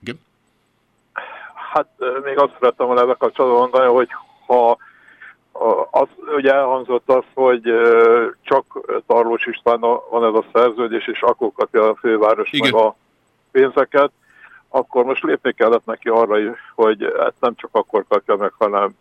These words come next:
Speaker 2: miután már, ö, Karácsony Gergely főpolgármester lett, hogy akkor is oda kell adni ezt a pénzt,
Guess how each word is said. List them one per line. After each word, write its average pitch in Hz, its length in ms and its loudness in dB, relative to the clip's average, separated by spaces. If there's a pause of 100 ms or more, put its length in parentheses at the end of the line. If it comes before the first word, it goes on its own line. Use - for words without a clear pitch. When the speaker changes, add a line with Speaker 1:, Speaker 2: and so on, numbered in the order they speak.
(180)
Speaker 2:
miután 104 400 -4
már, 101 260 -2
ö, 107 600 2
Karácsony 110 480 -2
Gergely 101 400 0 (340)
főpolgármester 107 920 -2
lett, 107 220 2
hogy 110 160 -4 (140)
akkor - 300 -8
is 101 140 -10
oda 98 180 -8
kell 110 180 0
adni 101 220 -2
ezt - 180 -8
a 101 60 -2
pénzt, 113 360 -6